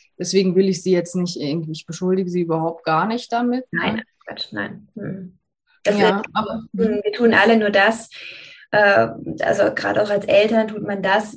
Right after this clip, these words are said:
Speaker 2: was man, ja, also nach bestem Wissen und Gewissen für okay oder richtig hält, ne, für seine Kinder.
Speaker 1: Ja, genau.
Speaker 2: Und
Speaker 1: Mhm.
Speaker 2: nichts vorsätzlich, um ihnen weh zu tun. Also,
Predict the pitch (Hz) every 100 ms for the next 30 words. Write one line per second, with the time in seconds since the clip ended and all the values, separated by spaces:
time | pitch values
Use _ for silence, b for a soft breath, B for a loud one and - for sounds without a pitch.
0 | - 208 208 202 202 202 202 - - -
1 | - 226 - 220 247 285 - 277 269 226
2 | 262 269 254 240 240 226 220 240 254 254
3 | 254 240 233 233 233 226 220 - 220 226
4 | 254 226 233 - - - - 190 214 302
5 | 240 196 185 190 - 202 202 180 185 160
6 | - _ _ _ - 247 226 - - -
7 | 202 220 220 226 208 202 202 208 214 -
8 | - 202 - 196 98 196